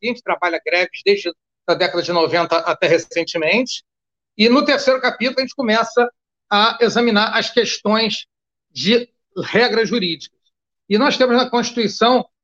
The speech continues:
justamente a questão das polícias militares, né, serem militarizadas, evidentemente.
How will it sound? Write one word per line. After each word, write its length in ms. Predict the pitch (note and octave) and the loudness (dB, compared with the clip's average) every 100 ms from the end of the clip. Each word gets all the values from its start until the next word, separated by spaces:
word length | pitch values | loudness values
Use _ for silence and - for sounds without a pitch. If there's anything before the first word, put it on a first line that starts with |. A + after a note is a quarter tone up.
| _ _ | _ _
justamente 640 | G3 A3+ B3 A3 A#3+ B3+ - | -2 0 2 2 0 -4 -6
a 100 | A3+ | -2
questão 580 | A#3 G3+ - A3+ A#3+ - | 0 0 0 0 0 -4
das 180 | G#3 G#3 | -4 -4
polícias 520 | - G3 G#3+ A3+ - - | -2 0 0 0 -2 2
militares, 680 | G#3+ A#3+ A#3 G3+ G#3+ A#3+ - _ _ | 2 2 0 -2 -2 -6 -14 _ _
né, 160 | F3 - - | -10 -10 -12
serem 340 | _ F3 G3+ D#4 | _ -4 -2 -4
militarizadas, 680 | F#3+ F#3+ G3 C4 A#3 B2+ B2 | -4 -2 -2 0 -2 -4 -12
evidentemente. 800 | C3+ E3+ E3+ A3+ F#3 - - | -14 -12 -8 -4 -6 -6 -14